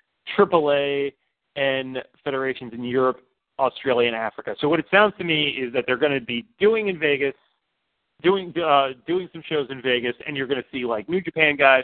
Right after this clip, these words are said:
triple A guys. So, so that's, you know, uh, like, I guess it's, uh,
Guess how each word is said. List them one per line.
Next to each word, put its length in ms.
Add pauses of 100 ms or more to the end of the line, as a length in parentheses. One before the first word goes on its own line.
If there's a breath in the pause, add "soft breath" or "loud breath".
triple 260
A 120
guys. 340
So, 180 (420)
so 140
that's, 220 (560)
you 100
know, 320
uh, 260
like, 260
I 80
guess 200
it's, 320
uh, 280